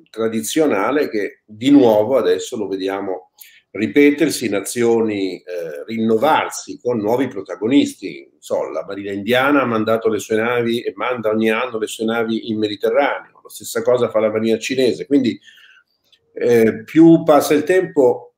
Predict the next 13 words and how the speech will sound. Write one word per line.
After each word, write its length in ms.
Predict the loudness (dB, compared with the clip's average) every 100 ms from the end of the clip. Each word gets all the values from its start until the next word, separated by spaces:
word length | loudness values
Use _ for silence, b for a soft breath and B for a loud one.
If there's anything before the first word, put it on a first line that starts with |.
| _ -8
e 260 | -8 -8
più 220 | -10 -8
soprattutto 920 | -4 -4 -2 -2 -4 -8 -12 -10 -8 -8
si 200 | -4 -6 -2
passa 440 | 0 0 -2 -6 -4
da 100 | -4
un 180 | 0
mondo 400 | 2 4 4 4
unipolare 960 | 4 4 2 2 2 2 -2 -4 -8 -8
a 80 | -6
un 160 | -6 0
mondo 420 | 2 2 0 -2
multipolare 1120 | 2 4 4 0 -8 -2 2 2 0 -4 -8